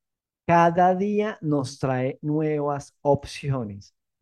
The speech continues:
Y eso es la está oco-, lo que está ocurriendo con el mercado de valores dominicano. Cada día nos está trayendo nuevas opciones a nuestro favor.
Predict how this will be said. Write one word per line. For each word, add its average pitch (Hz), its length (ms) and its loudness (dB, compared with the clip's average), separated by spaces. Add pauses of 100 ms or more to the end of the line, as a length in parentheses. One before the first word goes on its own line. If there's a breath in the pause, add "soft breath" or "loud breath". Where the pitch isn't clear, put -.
Y 190 60 6
eso 190 160 0
es 208 60 2
la 226 80 4
está - 160 0
oco-, 180 260 -2
lo 147 140 0
que 143 80 -4
está 143 160 -2
ocurriendo 175 420 -4
con 190 140 -2
el 156 100 -2
mercado 123 380 0
de 143 60 6
valores 131 300 0
dominicano. 127 680 -6
Cada 127 340 -2
día 156 300 0 (240 soft breath)
nos 139 180 -2
está 139 320 -6
trayendo 147 400 0
nuevas 131 480 0
opciones 160 560 -2 (240)
a 139 160 -2
nuestro 139 640 0
favor. 123 380 2